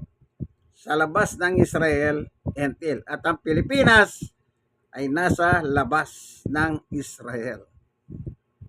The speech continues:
Kaya kayo, kayo, nagtuturo na si Jesus hindi Diyos, kundi tao lamang para sa inyo, kilabutan kayo, mga antikristo kayo.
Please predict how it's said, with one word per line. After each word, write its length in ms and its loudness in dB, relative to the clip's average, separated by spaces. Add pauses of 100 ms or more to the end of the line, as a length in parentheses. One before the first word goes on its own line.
(960)
Kaya 320 2
kayo, 240 -8
kayo, 320 8 (800)
nagtuturo 800 6
na 240 6
si 80 0
Jesus 480 6
hindi 320 6
Diyos, 640 8
kundi 400 0
tao 320 6
lamang 400 6
para 240 8
sa 160 2
inyo, 480 6 (640)
kilabutan 880 6
kayo, 400 8
mga 400 4 (240)
antikristo 640 0
kayo. 400 8